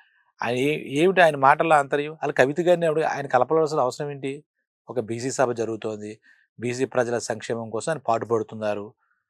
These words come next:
ఆ సభలో ఏదో మాట్లాడతారు. కవిత గారు ఏదో మాట్లాడుంటారు. ఇప్పుడు కవిత గారి పార్టీ ఏం అధికారంలో లేదు first of all.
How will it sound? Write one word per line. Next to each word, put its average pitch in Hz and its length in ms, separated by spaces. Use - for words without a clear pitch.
ఆ 123 60
సభలో 139 200
ఏదో 151 100
మాట్లాడతారు. 110 420
కవిత 156 220
గారు 175 200
ఏదో 151 160
మాట్లాడుంటారు. 117 720
ఇప్పుడు 107 240
కవిత 117 200
గారి 147 300
పార్టీ 131 380
ఏం 135 240
అధికారంలో 123 560
లేదు 104 540
first 104 220
of 107 200
all. 101 180